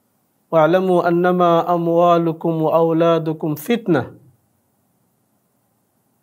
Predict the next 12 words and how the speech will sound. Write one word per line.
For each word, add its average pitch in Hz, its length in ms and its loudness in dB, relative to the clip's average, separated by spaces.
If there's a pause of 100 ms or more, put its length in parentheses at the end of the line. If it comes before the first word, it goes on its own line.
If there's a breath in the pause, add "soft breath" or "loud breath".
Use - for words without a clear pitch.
(540)
তোমরা 165 240 0
জেনে 175 300 2
রাখো 160 500 0 (1300)
যে 151 100 -6
তোমাদের 185 800 0 (240)
সম্পদ, 160 840 -2 (1040)
তোমাদের 165 440 0
সন্তান 202 640 -2
সন্ততি 165 960 -2 (720)
ফিতনা, 202 640 -2 (2000)
পরীক্ষা 226 500 0
স্বরূপ। 113 280 -2